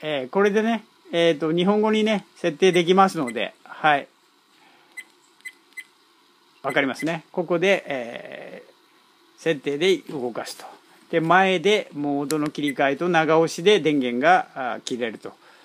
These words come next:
いった具合で。今こんな感じで結構ね、綺麗に映ってますよね。はい。で、これでシャッターを切ると。電源が入ってます。Wi-Fiがないというだけですよね。Wi-Fiが。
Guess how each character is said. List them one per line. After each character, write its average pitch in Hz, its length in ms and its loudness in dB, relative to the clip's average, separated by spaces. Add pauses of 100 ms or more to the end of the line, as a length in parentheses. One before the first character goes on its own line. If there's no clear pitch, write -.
(260)
い 131 60 -6
っ 127 60 -6
た 135 140 -6
具 113 140 -10
合 104 80 -10
で。 104 180 -12
今 156 200 -2
こ 196 100 -4
ん 196 40 2
な 196 100 2
感 202 160 0
じ 185 60 0
で 175 40 0
結 233 220 0
構 165 140 2
ね、 135 260 -2
綺 196 100 -4
麗 185 140 4
に 180 80 2
映 - 20 0
っ 165 40 -2 (120)
て 190 80 2
ま 165 120 2
す - 100 -6
よ 90 60 -8
ね。 120 280 -4 (580)
は 151 200 0
い。 113 120 -6 (240)
で、 165 140 -4
こ 180 120 -2
れ 185 60 0
で 208 140 4
シ 214 100 -2
ャ 165 60 2
ッ 131 60 -4
タ 131 140 -4
ー 110 40 -4
を 143 120 -4
切 143 160 -6
る 90 80 -16
と。 - 180 -18 (160)
電 135 240 -4
源 123 200 -4
が 147 140 0
入 123 120 -6
っ - 40 -12
て - 80 -14
ま 92 160 -20
す。 - 120 -20 (360)
Wi-Fi 269 400 6
が 277 180 4
な 254 160 6
い 277 80 4
と 180 80 -6
い 143 80 -2
う 139 40 -2
だ 143 100 0
け 160 100 -2
で 151 80 -2
す 123 120 -10
よ 107 80 -12
ね。 147 160 0
Wi-Fi 151 500 4
が。 139 240 2